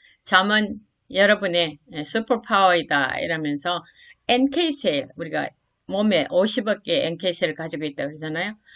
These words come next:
하루 동안 네 시간만 잠자게 했더니 뭐야, 몇, 엔케이 셀 숫자가 칠십 퍼센트는 줄었다는 겁니다. 대단히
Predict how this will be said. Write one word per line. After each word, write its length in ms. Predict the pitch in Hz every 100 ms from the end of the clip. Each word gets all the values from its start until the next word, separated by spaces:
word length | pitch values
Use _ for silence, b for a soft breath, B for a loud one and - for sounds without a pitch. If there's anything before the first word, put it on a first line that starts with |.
| B
하루 380 | - - 254 262
동안 340 | 269 277 277 202
네 140 | 180
시간만 540 | 202 226 220 202 170
잠자게 580 | 151 160 160 160 165 160
했더니 600 | 156 143 - 180 202 147 - _ _ _ _ -
뭐야, 180 | 156
몇, 340 | 135 - 196 196
엔케이 360 | 226 240 269 208
셀 180 | 214
숫자가 680 | 190 220 202 208 202 185 214 - _
칠십 440 | - 359 349 381 381
퍼센트는 560 | 294 - 185 170 151
줄었다는 520 | 147 180 170 - - 151
겁니다. 280 | - - -
대단히 920 | 175 175 208 214 240 262 277 285 285